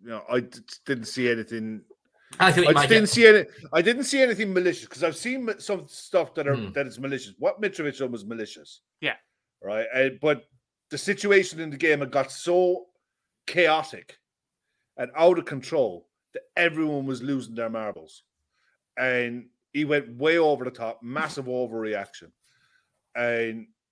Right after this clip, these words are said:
Speaker 1: that's why I honestly thought he was gonna get a severe, maybe a twelve game ban.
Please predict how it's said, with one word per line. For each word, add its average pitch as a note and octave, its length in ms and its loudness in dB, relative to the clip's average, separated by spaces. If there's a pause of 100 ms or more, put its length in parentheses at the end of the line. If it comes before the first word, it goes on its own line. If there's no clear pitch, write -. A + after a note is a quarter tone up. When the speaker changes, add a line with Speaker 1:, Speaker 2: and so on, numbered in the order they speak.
(340)
Speaker 1:
that's D#3+ 220 2
why D#3 180 6
I C#3 240 8
honestly B2+ 320 -4
thought B2 280 -4
he B2 80 -4
was A#2 140 -10
gonna A#2+ 240 -2
get A2+ 220 -6
a G#2 40 -12
severe, A2 540 -4
maybe A2 300 -4
a G#2+ 40 -6
twelve A2 300 -4
game G2+ 220 -8
ban. E2+ 200 -10